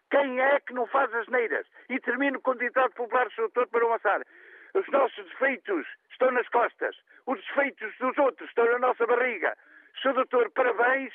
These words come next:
por este programa e vamos ver se este país fica mais bem educado e se respeita.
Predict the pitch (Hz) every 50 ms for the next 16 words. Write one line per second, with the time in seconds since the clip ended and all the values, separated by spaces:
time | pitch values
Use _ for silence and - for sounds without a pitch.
0 | - _ 233 240 233 262 262 202 - - 226 - 427 453 415 180 175 175 202 240
1 | 226 277 277 269 226 175 185 254 262 233 - - 254 247 - - _ 226 226 233
2 | 233 - - 202 - - 240 220 233 233 226 208 - 226 262 254 214 - - -
3 | 208 208 214 196 220 - - - - - - - 226 - 247 226 190 - _ 466
4 | 440 - - - 123